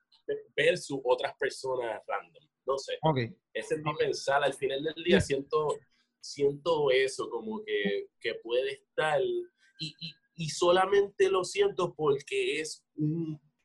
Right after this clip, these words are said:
Speaker 1: un libro antiguo.
Speaker 2: Ok.
Speaker 1: Siento que, por ejemplo, en las escuelas pasan dos años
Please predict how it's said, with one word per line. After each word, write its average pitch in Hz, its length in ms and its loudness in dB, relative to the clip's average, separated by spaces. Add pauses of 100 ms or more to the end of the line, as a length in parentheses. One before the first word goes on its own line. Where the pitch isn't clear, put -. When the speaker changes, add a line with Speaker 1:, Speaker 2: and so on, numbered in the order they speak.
(500)
Speaker 1:
un 156 220 4
libro 165 600 4
antiguo. 117 880 -4 (400)
Speaker 2:
Ok. 135 180 -4 (140)
Speaker 1:
Siento 156 440 -4
que, 139 140 0
por 120 180 2
ejemplo, 143 400 -2
en 117 80 0
las 110 140 -4
escuelas 139 640 -2 (440)
pasan 151 460 -2
dos 160 220 2
años 143 400 -2